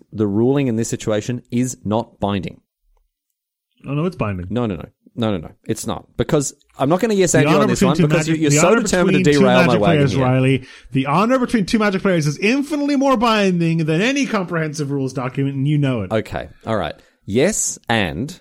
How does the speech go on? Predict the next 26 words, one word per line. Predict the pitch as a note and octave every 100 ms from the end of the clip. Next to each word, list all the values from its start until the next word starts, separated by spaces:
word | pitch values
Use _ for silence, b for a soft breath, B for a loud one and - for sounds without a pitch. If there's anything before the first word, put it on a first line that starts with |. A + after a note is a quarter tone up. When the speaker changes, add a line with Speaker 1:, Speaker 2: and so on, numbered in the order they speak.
| _
Speaker 1:
right? | - F#2 A#2+
'Cause | F#2+
that's | G#2 B2
what | A#2
you |
gotta | C3 C#3
do | D#3
in | C#3
improv. | A2+ C#3
You | A#2+
gotta | G2+ F#2
yes | G2 A2
and | A#2+ B2
you, | B2+ C3
the | - A#2+
person | C3 A#2 C#3
you're | A#2+
with. | G2
So | -
yes, | A2 A#2+ G#3+ -
and, | C#3+ B2 C3 A#2+
Dennis, | A#2 A#2+ -
you're | A#2
absolutely | B2 C#3 A#2 A2
wrong. | G2 D#2
Because | A2+ - G3+ D3 G2+ A2+